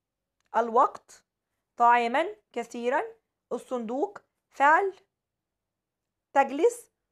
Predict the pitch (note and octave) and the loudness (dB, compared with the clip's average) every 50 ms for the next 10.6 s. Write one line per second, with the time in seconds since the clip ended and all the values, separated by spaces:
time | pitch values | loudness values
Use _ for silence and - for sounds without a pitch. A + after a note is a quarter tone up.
0 | _ _ _ _ - A#3 B3+ A#3 A#3 A#3 A3+ A3+ A3+ C#4 E4 F4+ A4 - _ _ | _ _ _ _ -10 -8 -6 0 2 6 6 6 6 6 4 2 0 -4 _ _
1 | _ _ _ _ _ _ C#4+ C#4 - - - - F4 F#4+ A4 - _ _ _ _ | _ _ _ _ _ _ 0 0 0 -2 -4 -4 -4 -4 -4 -8 _ _ _ _
2 | _ _ _ A#3 A#3+ G#3+ A3+ A3+ A3+ A3+ B3 D4 F4 A4 A#4 - _ _ _ _ | _ _ _ -10 -4 0 2 4 4 4 4 4 2 0 -2 -8 _ _ _ _
3 | _ _ _ G#3+ A#3 A#3 A#3 A3+ - B3 A#3+ A#3+ B3+ C#4 D#4+ A4 A4 - _ _ | _ _ _ -2 -2 -2 -2 0 2 2 2 2 2 -2 -4 -6 -6 -8 _ _
4 | _ _ _ _ _ - B3 B3 A#3+ A#3+ G#3+ - - A3 A3 G#3+ A3 G#3+ G#3+ G#3+ | _ _ _ _ _ -2 -2 -2 -2 -6 -8 -8 -10 -10 -4 0 4 4 4 4
5 | B3+ D#4 F4 A4 A4+ - _ _ _ _ _ _ A3+ B3 B3 B3 D4 G4+ A#4+ - | 4 2 0 -2 -6 -12 _ _ _ _ _ _ 4 6 6 6 6 4 0 -4
6 | _ _ _ _ _ _ _ _ _ _ _ _ _ _ _ _ _ _ _ _ | _ _ _ _ _ _ _ _ _ _ _ _ _ _ _ _ _ _ _ _
7 | _ _ _ _ _ _ _ _ _ _ _ _ _ _ _ _ _ _ _ _ | _ _ _ _ _ _ _ _ _ _ _ _ _ _ _ _ _ _ _ _
8 | _ _ _ _ _ _ _ _ _ _ _ _ _ _ _ _ _ - C4 - | _ _ _ _ _ _ _ _ _ _ _ _ _ _ _ _ _ 0 2 4
9 | A#3+ A#3+ - A3+ A#3 C#4 D#4 G4 G#4 - _ _ _ _ _ _ _ _ _ _ | 4 4 4 4 6 6 4 2 -2 -6 _ _ _ _ _ _ _ _ _ _
10 | _ - B3 B3 - - - D4+ A#4+ - - | _ 0 0 0 0 2 2 2 2 2 -4